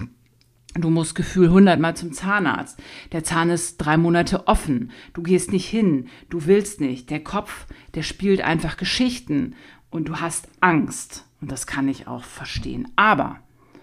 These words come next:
und das ist jetzt der entscheidende Punkt, wenn du um deinen Zahn kämpfen möchtest und die Wurzelbehandlung unterm Strich, und das darfst du verstehen, ist ein Erhaltungsversuch.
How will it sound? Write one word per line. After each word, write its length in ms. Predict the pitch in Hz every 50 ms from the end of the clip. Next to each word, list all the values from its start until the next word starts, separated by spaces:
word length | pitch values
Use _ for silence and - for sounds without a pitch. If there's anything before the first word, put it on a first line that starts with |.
| _ _ _ _ _ _ - _ _ _ _ _ _
und 120 | - -
das 160 | 175 196 214
ist 160 | 294 285 - 294
jetzt 200 | 277 277 - -
der 120 | 262 233
entscheidende 480 | 247 247 240 233 220 226 226 214 208 202
Punkt, 600 | 185 - - 156 131 123 - - - - - - - _ _ _ _ _ _ _ _ _ _ - _ _ _ _ _ _ - - _ _ _ _ _ _ _ _ _ _
wenn 240 | - 160 151 165 156
du 360 | 165 254 285 233 165 131 - - -
um 160 | - 156 151 139
deinen 220 | 143 135 131 127
Zahn 600 | 123 - - 180 190 214 233 247 247 247 262 - - - -
kämpfen 420 | - - 208 226 - - 147 135 127
möchtest 520 | - 117 - - - - - - - -
und 120 | 156 147
die 120 | 139 139 127
Wurzelbehandlung 760 | 160 226 247 240 - 254 214 208 190 196 196 190 190 180 -
unterm 280 | - 160 147 147 139 -
Strich, 680 | - - - - 226 302 269 - - - - - - - - - - - - - - - - - - -
und 80 | 139 143
das 180 | 165 214 -
darfst 260 | - 240 240 240 -
du 60 | - 240
verstehen, 640 | - - 214 - - - - 175 156 139 - -
ist 220 | - 156 - -
ein 120 | 160 156 -
Erhaltungsversuch. 2000 | - - 156 - - 185 202 220 214 220 208 208 202 190 - - - - - - - - - 156 156 156 160 151 135 139 139 147 196 214 185 139 - - -